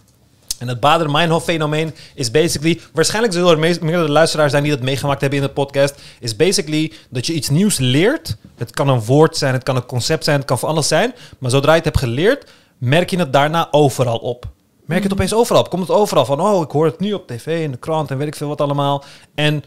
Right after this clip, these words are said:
Speaker 1: dat is niet omdat het opeens vaker voorkomt. Dat is gewoon omdat jij dat hebt geleerd, dus dan valt het jou meer op. Ik had dat letterlijk toen ik dertien, nee, niet dertien, ik was veel jonger. Ik weet niet, waarschijnlijk was ik negen of zo.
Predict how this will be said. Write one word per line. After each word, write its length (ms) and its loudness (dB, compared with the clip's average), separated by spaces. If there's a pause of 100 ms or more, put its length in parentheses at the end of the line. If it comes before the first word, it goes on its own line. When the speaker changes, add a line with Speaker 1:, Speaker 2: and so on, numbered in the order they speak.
(200)
Speaker 1:
dat 200 -2
is 140 0
niet 160 2
omdat 480 -4
het 160 -8
opeens 360 -4
vaker 340 -2
voorkomt. 520 -2
Dat 100 -8
is 100 -4
gewoon 440 2 (260)
omdat 460 0 (260)
jij 420 2
dat 160 -4
hebt 160 0
geleerd, 480 -2
dus 160 -4
dan 160 -2
valt 300 -4
het 160 -4
jou 240 0
meer 260 -6
op. 240 -6 (300)
Ik 140 -8
had 100 0
dat 140 0
letterlijk 320 0
toen 140 -4
ik 180 -4 (640)
dertien, 540 -2
nee, 380 -8 (1300)
niet 220 -10
dertien, 300 -16
ik 60 -18
was 140 -12
veel 160 -8
jonger. 200 -12
Ik 60 -14
weet 100 -2
niet, 100 -10
waarschijnlijk 400 -6
was 80 -6
ik 120 -4
negen 200 0
of 120 -8
zo. 240 -6